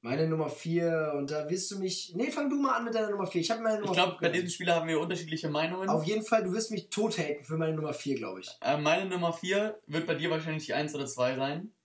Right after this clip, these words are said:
Speaker 2: Meine Nummer vier ist Chris Olave von Ohio State.
Speaker 1: Mhm, okay,
Speaker 2: Ähm,
Speaker 1: okay.
Speaker 2: Elite Speed, gute Balance, sichere Hände. Ähm, er hat eine Richt-, er geht eher in Richtung Speedster trotzdem.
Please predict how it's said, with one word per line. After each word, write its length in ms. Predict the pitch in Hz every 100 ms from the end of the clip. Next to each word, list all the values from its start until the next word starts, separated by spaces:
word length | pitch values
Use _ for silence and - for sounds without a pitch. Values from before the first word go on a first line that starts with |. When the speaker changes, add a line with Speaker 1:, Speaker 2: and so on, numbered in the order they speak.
| _
Speaker 2:
Meine 220 | 123 151
Nummer 140 | 165 151
vier 200 | 160 156
ist 120 | -
Chris 160 | 165 151
Olave 400 | 139 127 113 113 _ _
von 200 | - 131
Ohio 280 | 123 117 113
State. 400 | 113 110 104 _ _ _ _ _ _
Speaker 1:
Mhm, 400 | 127 131 165 220 -
okay, 300 | 117 143 160
Speaker 2:
Ähm, 200 | 139 135
Speaker 1:
okay. 340 | 139 139 180 - _ _ _ -
Speaker 2:
Elite 380 | 156 156 196 -
Speed, 480 | - 175 170 160 -
gute 280 | 185 185
Balance, 520 | 151 156 151 143 143 -
sichere 360 | 165 - 160
Hände. 560 | 156 151 147 147 147 - _ _ _ _ _ -
Ähm, 680 | 139 139 135 135 131 123 - _ _ _ _ _ _ _ _ _ _ _ _ _ _ _ _ _
er 260 | 151 165 180
hat 100 | 170
eine 120 | 165
Richt-, 280 | 156 - -
er 80 | 151
geht 200 | 156 160
eher 160 | 170
in 60 | 180
Richtung 340 | 165 - 147
Speedster 500 | 139 - 175 - 180
trotzdem. 580 | 180 180 180 180 196 220